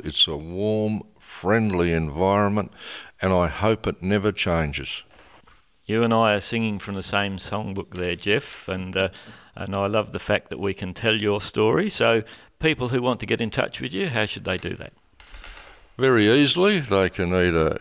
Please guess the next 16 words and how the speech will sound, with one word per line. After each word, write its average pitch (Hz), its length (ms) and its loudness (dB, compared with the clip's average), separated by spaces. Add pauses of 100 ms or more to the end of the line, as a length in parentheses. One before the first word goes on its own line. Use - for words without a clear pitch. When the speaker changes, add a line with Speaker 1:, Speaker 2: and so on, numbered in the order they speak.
Speaker 1:
get 104 220 2
onto 85 320 2
our 78 100 2
website 110 680 2
at, - 340 -6
uh, 78 220 2
w 82 500 0
w 80 480 0
w 101 480 -2
dot 87 480 0
cellar 90 420 2
door 80 400 2
tours 120 680 0
dot 76 260 0
com 90 300 0
dot 82 240 0